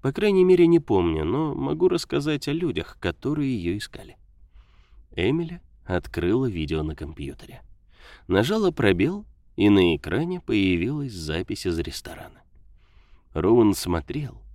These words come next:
как вскоре после его ухода в ресторан врываются четыре человека в черном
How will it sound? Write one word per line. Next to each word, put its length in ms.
как 200
вскоре 500
после 420
его 400
ухода 640
в 100
ресторан 580
врываются 800
четыре 520
человека 600
в 120
черном 720